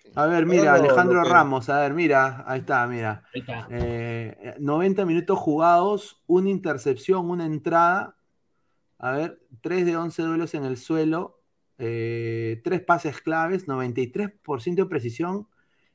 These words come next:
Speaker 1: en los cuarenta pases que tuvo. O sea, fue un partidazo Alejandro Ramos, ¿ah? Eh, el,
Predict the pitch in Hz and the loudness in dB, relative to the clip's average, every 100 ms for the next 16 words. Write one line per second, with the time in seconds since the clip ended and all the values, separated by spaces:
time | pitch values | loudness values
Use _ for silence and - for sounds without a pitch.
0 | - 127 123 - 123 170 165 170 170 180 | -6 -4 -4 -2 -2 0 -2 -2 -2 -4
1 | - 110 113 160 123 98 - 110 107 107 | -2 -2 2 2 2 -2 -2 0 0 -4
2 | 107 - 139 285 311 - - 143 160 139 | -10 -14 -6 -2 2 2 2 0 0 0
3 | 117 110 135 123 131 139 117 117 135 156 | -2 -2 -2 0 2 2 0 0 -2 -2
4 | _ _ _ _ _ - 131 131 131 131 | _ _ _ _ _ 0 4 4 4 4
5 | 131 127 104 127 127 117 | 4 2 -2 -6 -4 -4